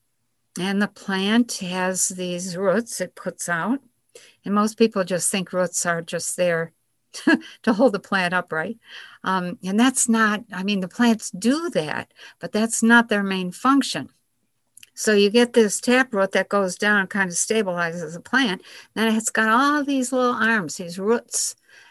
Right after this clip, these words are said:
that go out, and they go out in search of, guess what? Minerals. Because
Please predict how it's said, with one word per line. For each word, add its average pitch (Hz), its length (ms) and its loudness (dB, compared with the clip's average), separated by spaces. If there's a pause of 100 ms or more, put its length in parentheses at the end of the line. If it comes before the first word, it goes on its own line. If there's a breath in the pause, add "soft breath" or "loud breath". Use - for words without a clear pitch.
(140 soft breath)
that 190 300 -2
go 196 260 0
out, 226 520 0 (260)
and 180 140 -8
they 180 80 -8
go 185 200 -2
out 233 260 2
in 185 120 -6
search - 560 -2
of, 202 420 -4 (160)
guess 190 260 -6
what? - 180 -4 (600)
Minerals. 180 580 -6 (540 loud breath)
Because 190 380 2